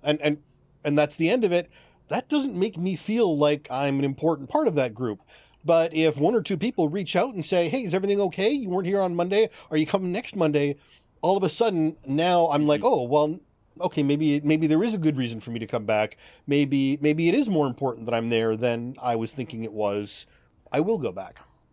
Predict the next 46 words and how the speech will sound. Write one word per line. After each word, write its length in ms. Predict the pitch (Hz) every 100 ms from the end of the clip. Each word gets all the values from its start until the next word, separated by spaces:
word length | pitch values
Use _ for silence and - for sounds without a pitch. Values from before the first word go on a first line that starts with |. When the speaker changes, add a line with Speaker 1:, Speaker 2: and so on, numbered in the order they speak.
| _ -
Speaker 2:
All 180 | 185 175
right. 240 | 113 101
Do 80 | 143
we 220 | 190 247
have 400 | 233 214 208 202 -
anything 520 | 151 190 165 170 156 -
else 340 | 135 147 -
for 380 | - 135 147 -
Emmett 360 | 131 135 110 - 113
on 180 | 139
a, 160 | 135 131
on 160 | 123 151
a 40 |
regular 380 | 151 190 180 175
game 260 | 143 139 117
night? 240 | 95 92
Can 120 | -
you 60 | 127
think 160 | 160 151
of 80 | 143
anything 320 | 196 180 165
else? 520 | 147 156 156 - - -
Any 220 | 139 160
tips 360 | - 160 -
we 120 | 147 143
can 100 | 127
give 200 | 131 127
him 180 | 131
for 500 | 113 110 110 110 107 -
if 240 | 170 -
the 80 | 160
world 320 | 147 160 139
was 160 | 110 107
a 60 |
normal 340 | 110 147 160 139
place 540 | - 117 104 101 -
and 240 | 104 101
we 100 | 123
could 220 | 143 139 120
get, 240 | 147 -
be 80 | 151
getting 300 | 123 160 160
together 340 | 127 151 156
tomorrow 480 | 143 139 180 139 113
to 80 | 113
game? 480 | 117 127 104 90